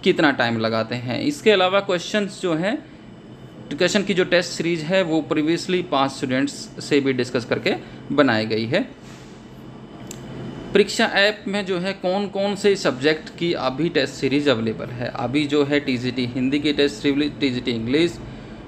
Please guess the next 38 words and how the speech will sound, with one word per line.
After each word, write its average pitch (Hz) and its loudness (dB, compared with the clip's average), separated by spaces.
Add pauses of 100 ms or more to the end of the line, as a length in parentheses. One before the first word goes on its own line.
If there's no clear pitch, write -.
(160)
टीजीटी 135 2
social 135 2
science, 160 0
टीजीटी 127 0
computer, 131 0
इनकी 135 0
जो 123 -2
है 147 -2 (260)
available 120 4
हैं 180 0
और 123 2
more 131 2
अभी 131 -2
ऐड 131 4
होने 113 -4
वाले 104 -6
हैं 123 -4
subjects 113 -6
as 127 2
per 117 0
the 196 2 (300)
requirement। 117 2
अभी 156 4
जो 170 2
है 170 -2
maximum 165 -2
इन्हीं 143 2
लोगों 131 2
ने 151 2 (540)
जो 120 -2
है 147 2
requirement 135 4
रखी, 131 0
उसी 143 0
के 151 2
base 127 0
पे 131 0
ये 160 2